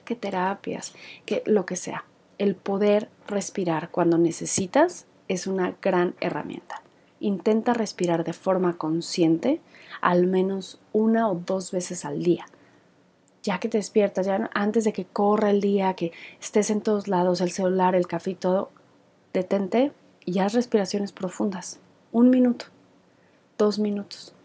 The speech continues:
Velo alargando lo más que puedas cuando te sientes cómodo, hasta ahí. Pero vas a ver que va a hacer la diferencia y así tu nivel medio va a bajar.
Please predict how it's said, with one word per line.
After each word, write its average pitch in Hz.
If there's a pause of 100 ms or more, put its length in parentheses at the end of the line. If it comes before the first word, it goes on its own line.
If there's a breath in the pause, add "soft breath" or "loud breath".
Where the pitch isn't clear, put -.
(200)
Velo 214
alargando 214
lo 202
más 185
que 214
puedas 202
cuando 175
te -
sientes -
cómodo, 196
hasta 175
ahí. 175 (540 soft breath)
Pero 208
vas 208
a 240
ver 220
que 214
va 202
a 185
hacer 185
la 180
diferencia 180
y 196
así 170
tu 196
nivel 180
medio 190
va 165
a -
bajar. 151